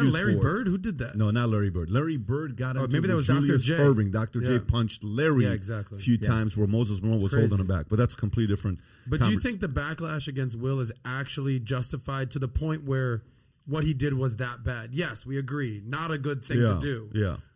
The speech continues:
Speaker 2: But he didn't beat the crap out of somebody. He didn't murder somebody. He slapped another man. So, you know, they're talking, is Will get, Will's getting canceled.
Speaker 1: Yeah.
Speaker 2: Never again. It's like, this was the, like, the, the biggest just Hollywood blockbuster star out there.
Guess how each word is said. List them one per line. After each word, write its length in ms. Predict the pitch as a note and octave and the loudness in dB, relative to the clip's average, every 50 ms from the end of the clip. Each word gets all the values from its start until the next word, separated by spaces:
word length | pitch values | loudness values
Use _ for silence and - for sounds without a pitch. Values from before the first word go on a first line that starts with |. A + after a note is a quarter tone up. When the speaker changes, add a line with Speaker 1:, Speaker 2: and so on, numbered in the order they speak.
| _ | _
Speaker 2:
But 120 | - A3 G#3 | -8 -4 -2
he 80 | C4+ D4 | -2 -2
didn't 180 | B3 E3+ C3 | -4 -4 -4
beat 180 | E3 G3 G3 G3+ | -4 -4 -4 -4
the 80 | G#3+ - | -6 -10
crap 460 | - - - F3+ F3+ E3+ E3 C3+ E3 | -10 -10 -8 -6 -6 -6 -2 0 0
out 120 | D#3+ D3+ | 0 0
of 80 | D3+ C#3+ | -2 -4
somebody. 520 | - E3 D#3+ D#3 D3+ D#3 D#3 E3 E3 E3 | -4 -4 -4 -4 -4 -4 -4 -2 -2 0
He 80 | E3+ F3+ | -2 -2
didn't 180 | A3+ A#3 G3 | -2 -4 -6
murder 380 | D#3 D3+ D#3 E3+ F3+ F3+ D#3+ D#3+ | -6 -6 -4 -2 -2 -2 -2 -2
somebody. 280 | C3+ D#3+ E3 D#3+ F#3 F#3+ | -2 -4 -4 -4 -4 -4
He 40 | E3+ | -6
slapped 440 | C3 - - F#3+ G3 G3+ G#3 - - | -6 -8 -8 -8 -8 -8 -6 -6 -8
another 280 | F#3+ E3+ E3 D#3+ D#3+ C#3+ | -8 -6 -6 -6 -6 -6
man. 380 | C3+ C3+ B2+ - - - - - _ _ _ _ _ _ _ _ _ _ | -6 -8 -10 -12 -16 -20 -20 -20 _ _ _ _ _ _ _ _ _ _
So, 320 | - - - E3+ E3 E3+ - - _ _ _ _ _ - | -12 -6 -4 -4 -4 -4 -6 -12 _ _ _ _ _ -10
you 120 | F3+ E3+ | -8 -6
know, 100 | E3+ D#3 | -4 -2
they're 100 | D#3 F3 | -2 -4
talking, 220 | E3+ - A#3 A3 G3 | -4 -2 -2 -2 -2
is 160 | F3+ D#3 E3 - | -2 -4 -6 -6
Will 380 | F#3+ E3 D#3+ G#3 B3 C#4 C#4 | -6 -2 -2 0 0 0 -2
get, 340 | G3+ - - B3+ - - G3 | -4 -6 -8 -12 -12 -10 -6
Will's 240 | F#3 G#3+ A#3+ B3 G3 | -2 -2 -2 -2 -2
getting 200 | F#3+ C4+ C4 G3+ | -4 -6 -6 -8
canceled. 600 | - - - A3+ B3 C4 G3+ - A#3+ A3 G3 E3 - | -8 -8 -6 -6 -6 -6 -6 -6 -4 -2 -2 0 -2
Speaker 1:
Yeah. 160 | E2 D2+ C2 C2 C2 - - _ | -2 -2 -4 -8 -10 -14 -16 _
Speaker 2:
Never 520 | G#3+ G3 G3+ F#3 G3+ G3+ G#3+ B3 A#3+ C4+ B3 | -12 -10 -8 -4 -2 0 0 0 0 -2 -2
again. 180 | F#3+ B3+ B3 A3 | -2 -2 -2 -2
It's 120 | F3+ D#3+ | -2 -4
like, 120 | F#3 D#3+ | -4 -6
this 180 | D#3+ A3 - - | -6 -8 -8 -6
was 140 | A#3 A3 E3+ | -6 -6 -6
the, 200 | F3 F#3 F#3 - _ _ _ _ _ _ | -6 -8 -8 -10 _ _ _ _ _ _
like, 180 | F3+ D#3+ D#3+ C3+ C3+ D3+ | -12 -12 -12 -12 -8 -6
the, 220 | E3 F3 F3 - - F3 | -4 -4 -4 -6 -8 -10
the 140 | F3 F3+ E3+ | -8 -6 -6
biggest 480 | D3+ C#3+ D#3+ C4 C4 B3 F#3+ C#3+ C#3 - _ _ | -4 -4 -4 -4 -4 -6 -8 -10 -12 -16 _ _
just 200 | - E3 C3 - _ _ _ _ _ _ | -14 -14 -14 -14 _ _ _ _ _ _
Hollywood 520 | - - - F#3+ G#3+ A#3+ A#3 G#3 F#3 D#3 C#3+ | -20 -14 -10 -8 -6 -4 -4 -4 -4 -4 -6
blockbuster 480 | E3 F3+ G3+ G3+ G#3 G#3 F#3+ - E3 | -6 -6 -6 -4 -4 -4 -4 -4 -6
star 280 | C#3 - - F3 F3 F#3+ | -8 -6 -4 -4 -4 -4
out 220 | F3 F3+ F#3 - | -4 -4 -4 -4
there. 240 | - D#3 D3 C3+ C3+ | -4 -4 -4 -4 -6